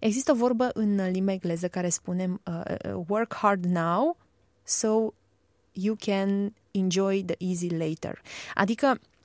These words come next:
bucură-te și fă ce este greu astăzi ca să poți să ai un mâine mai ușor, să te bucuri de un mâine mai ușor.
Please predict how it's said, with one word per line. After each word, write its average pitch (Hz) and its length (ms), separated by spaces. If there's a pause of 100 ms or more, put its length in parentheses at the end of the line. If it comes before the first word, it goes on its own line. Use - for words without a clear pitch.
(420)
bucură-te 302 840 (360)
și - 200
fă 277 540 (300)
ce - 220
este 233 420
greu 208 320
astăzi 208 720 (320)
ca - 120
să 202 180 (100)
poți 302 520
să - 160
ai 226 300
un 202 180
mâine 220 240
mai 190 160
ușor, 170 440
să - 160
te 214 120
bucuri 240 420
de 208 100
un 196 220
mâine 226 340
mai 185 200
ușor. 180 500